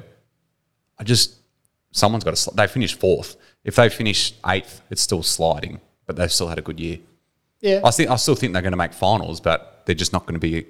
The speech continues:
Speaker 1: you know, as good as they were
Speaker 2: Top
Speaker 1: last
Speaker 2: four
Speaker 1: year.
Speaker 2: side.
Speaker 1: Yeah.
Speaker 2: All right, all right.
Speaker 1: Yeah.
Speaker 2: I don't mind that. I like the logic behind it.
Speaker 1: Yeah.
Speaker 2: The fact that there actually was logic behind it is different for you, so
Speaker 1: It's
Speaker 2: I don't
Speaker 1: not
Speaker 2: mind
Speaker 1: just
Speaker 2: that.
Speaker 1: a, a bias or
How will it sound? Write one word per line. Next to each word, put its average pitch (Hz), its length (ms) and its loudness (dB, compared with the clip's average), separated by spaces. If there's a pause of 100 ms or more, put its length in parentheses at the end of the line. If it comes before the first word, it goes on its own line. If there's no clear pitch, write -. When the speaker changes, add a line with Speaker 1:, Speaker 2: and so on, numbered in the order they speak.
Speaker 1:
you 82 100 -8
know, 82 120 -6 (520)
as 85 160 2
good 82 160 -2
as 78 80 -6
they 80 100 0
were 78 60 -4
Speaker 2:
Top 80 120 0
Speaker 1:
last 80 280 0
Speaker 2:
four 92 60 0
Speaker 1:
year. 85 100 0
Speaker 2:
side. 107 140 -10 (120)
Speaker 1:
Yeah. 85 140 -4 (360)
Speaker 2:
All 190 80 -4
right, 156 180 -4 (140)
all 165 80 -8
right. 156 160 -4
Speaker 1:
Yeah. 180 80 2
Speaker 2:
I - 40 -4
don't 156 120 -6
mind 139 180 -2
that. 143 140 -6
I 139 60 -8
like 135 200 -2
the 127 60 -6
logic 123 300 -6
behind 117 300 -12
it. 156 160 -8
Speaker 1:
Yeah. 120 100 2
Speaker 2:
The - 60 0
fact 127 160 -6
that 123 80 -14
there 117 100 -8
actually 113 260 -8
was 123 220 -6
logic 117 320 -10
behind 117 320 -10
it 156 100 -10
is 131 100 -14
different 117 280 -14
for 110 80 -16
you, 113 160 -10
so 110 80 0
Speaker 1:
It's 107 100 0
Speaker 2:
I - 40 -8
don't 120 80 6
Speaker 1:
not 98 80 2
Speaker 2:
mind - 40 -12
Speaker 1:
just - 200 0
Speaker 2:
that. 78 180 2
Speaker 1:
a, - 80 -6
a - 40 -4
bias 78 460 -2
or 78 240 -8